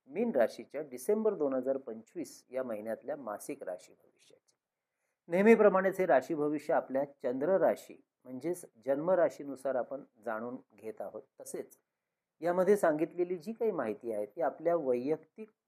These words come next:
कुंडलीतील ग्रहस्थिती, परिस्थिती, दशा, महादशा यानुसार आपल्याला अनुभवायला मिळते. हे ज्योतिषशास्त्रीय सत्य अवश्य लक्षात ठेवून हा व्हिडिओ आपल्याला पाहायचा आहे. असं असलं तरी महत्त्वाचे शुभ किंवा अशुभ ढोबळ परिणाम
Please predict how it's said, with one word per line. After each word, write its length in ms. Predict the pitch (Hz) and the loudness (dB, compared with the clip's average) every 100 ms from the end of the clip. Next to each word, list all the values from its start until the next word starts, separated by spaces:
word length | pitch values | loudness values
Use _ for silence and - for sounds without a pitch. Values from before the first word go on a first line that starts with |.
| _ | _
कुंडलीतील 680 | 143 131 135 143 139 190 180 135 | -12 -8 -8 -8 -14 -18 -20 -10
ग्रहस्थिती, 720 | 120 120 156 - 131 117 160 | -8 -6 -8 -12 -20 -20 -20
परिस्थिती, 800 | 160 123 123 131 - 131 _ 135 131 | -16 -8 -6 -8 -10 -20 _ -20 -16
दशा, 300 | 104 - 127 | -12 -6 -6
महादशा 560 | 123 107 110 117 - 135 | -4 -4 -4 -6 -8 -12
यानुसार 580 | 135 123 151 160 185 180 | -4 -2 -2 -4 -4 -2
आपल्याला 400 | 156 143 147 131 | -2 -4 -2 -2
अनुभवायला 420 | 110 107 120 127 131 | -4 -8 -6 -4 -6
मिळते. 520 | 135 156 151 127 101 110 _ _ _ _ - | -8 -8 -10 -14 -16 -20 _ _ _ _ -14
हे 60 | 214 | -2
ज्योतिषशास्त्रीय 800 | 170 170 240 220 208 - 190 185 | 0 0 -2 0 0 0 -4 -6
सत्य 320 | 165 - 170 | -6 -6 -4
अवश्य 360 | 135 160 - | -2 -4 -6
लक्षात 380 | 151 131 - 135 | -6 -6 -4 -8
ठेवून 420 | 135 - 147 117 104 | -8 -8 -6 -6 -8
हा 80 | 120 | -8
व्हिडिओ 300 | 120 113 113 | -6 -2 -2
आपल्याला 320 | 98 98 104 | -4 -8 -14
पाहायचा 400 | - - _ - | -14 -18 _ -20
आहे. 220 | _ _ _ - | _ _ _ -6
असं 160 | - | 2
असलं 400 | 202 - 202 143 - _ _ _ | 2 2 0 0 -2 _ _ _
तरी 100 | 196 202 | -4 -2
महत्त्वाचे 600 | 160 175 190 202 208 208 | 2 2 4 2 2 -2
शुभ 240 | 165 147 | 0 2
किंवा 360 | 165 170 170 151 | 2 4 4 4
अशुभ 320 | - 156 160 | 2 -2 -2
ढोबळ 400 | 151 120 127 180 | 0 2 4 4
परिणाम 460 | 165 127 127 147 | 2 -6 -6 -8